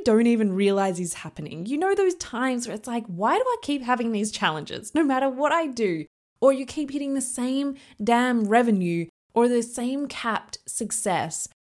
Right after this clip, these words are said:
So we're gonna dive into how to start to really recognize that and how to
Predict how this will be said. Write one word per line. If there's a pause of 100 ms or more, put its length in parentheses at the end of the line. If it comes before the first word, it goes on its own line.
So
we're
gonna
dive
into
how
to
start
to
really
recognize
that (260)
and
how
to